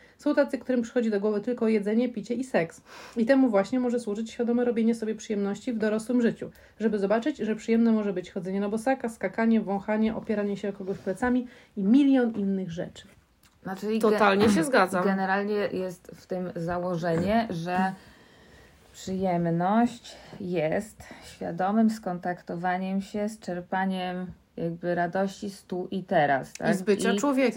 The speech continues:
Speaker 1: jakimś
Speaker 2: tak się
Speaker 1: doświadczeniem,
Speaker 3: Mhm.
Speaker 1: takim
Speaker 2: No tak,
Speaker 1: żywym.
Speaker 2: ale też właśnie
Speaker 1: Tu i teraz.
Speaker 2: sensualnym i
Speaker 1: Tak.
Speaker 2: bardzo związanym z
Speaker 3: Z ciałem,
Speaker 2: ciałem.
Speaker 3: tak.
Speaker 2: I to jest
Speaker 1: Tak.
Speaker 2: właśnie też to, że dla mnie na przykład te antydepresanty były takim objawieniem,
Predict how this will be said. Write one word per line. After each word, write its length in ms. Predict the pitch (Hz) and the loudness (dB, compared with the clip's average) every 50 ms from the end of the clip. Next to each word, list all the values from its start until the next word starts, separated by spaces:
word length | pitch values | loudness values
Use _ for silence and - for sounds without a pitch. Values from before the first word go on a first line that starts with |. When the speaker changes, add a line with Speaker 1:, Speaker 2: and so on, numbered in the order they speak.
| 247 - - | 4 6 8
Speaker 1:
jakimś 180 | 262 247 220 190 | 8 10 10 8
Speaker 2:
tak 120 | 240 226 | 6 6
się 40 | 214 | 6
Speaker 1:
doświadczeniem, 760 | 226 233 214 220 - - 220 214 220 240 254 269 294 339 339 - - _ _ - | 6 4 4 2 2 0 2 4 4 6 4 4 2 2 -2 -6 -10 _ _ -6
Speaker 3:
Mhm. 240 | 202 202 214 226 - | -4 -2 -2 0 0
Speaker 1:
takim 280 | 214 208 190 190 247 254 | 0 0 0 4 6 8
Speaker 2:
No 40 | 254 | 8
tak, 60 | 233 | 8
Speaker 1:
żywym. 180 | - 233 220 - | 8 6 6 6
Speaker 2:
ale 200 | - 226 233 285 | 6 6 6 6
też 300 | 294 196 190 190 - - _ 170 | 4 4 0 -2 -4 -10 _ -6
właśnie 420 | 170 180 180 180 196 185 180 175 | -2 -2 -2 -2 -4 -6 -8 -8
Speaker 1:
Tu 60 | - - | -10 -12
i 180 | - - - | -16 -8 -4
teraz. 220 | 202 208 202 190 196 | -2 -2 0 0 2
Speaker 2:
sensualnym 760 | 190 185 185 202 190 180 175 170 165 170 170 175 196 196 190 | 2 4 4 4 4 4 4 2 2 0 0 -2 -2 -2 -2
i 100 | 208 175 | -2 -2
Speaker 1:
Tak. 140 | 175 185 185 | 2 4 6
Speaker 2:
bardzo 520 | 190 185 185 180 170 175 170 175 190 190 | 6 6 6 6 4 2 -2 -4 -4 -4
związanym 560 | 185 180 190 196 190 190 190 190 196 202 208 | -4 -4 -4 -4 -2 -2 -4 -4 -2 -4 -4
z 100 | 196 - | -6 -8
Speaker 3:
Z 180 | - - - - | -12 -14 -4 0
ciałem, 140 | 262 233 202 | 2 6 6
Speaker 2:
ciałem. 360 | 175 160 151 147 147 147 147 | 6 6 6 4 2 0 -2
Speaker 3:
tak. 140 | - 185 180 | -2 -2 -2
Speaker 2:
I 160 | 180 185 180 180 | -2 -2 -2 -2
to 80 | 196 | 0
jest 120 | 190 190 196 | 2 4 4
Speaker 1:
Tak. 120 | 190 175 | 4 4
Speaker 2:
właśnie 320 | 190 190 190 190 202 196 | 4 2 0 -2 -4 -4
też 220 | 190 196 196 190 - | -4 -4 -4 -6 -6
to, 180 | - 190 196 196 | -4 -4 -4 -4
że 60 | 185 | -4
dla 200 | 190 185 180 185 | -4 -4 -4 -4
mnie 120 | 190 190 | -4 -4
na 100 | 185 180 | -6 -8
przykład 260 | 170 - - 185 180 - | -8 -8 -10 -10 -8 -6
te 100 | 185 180 | -4 -4
antydepresanty 880 | 180 185 - 190 170 185 180 - 180 180 170 175 180 175 175 - 185 | -4 -4 -6 -8 -8 -8 -8 -6 -4 -6 -4 -4 -6 -8 -8 -8 -8
były 220 | 170 175 170 175 170 | -6 -6 -4 -6 -4
takim 340 | 185 180 170 - 185 180 - | -6 -8 -8 -8 -8 -8 -8
objawieniem, 840 | 180 175 165 180 185 202 180 185 214 220 208 190 180 175 175 190 | -8 -8 -2 0 2 2 4 8 8 8 8 6 4 2 0 -2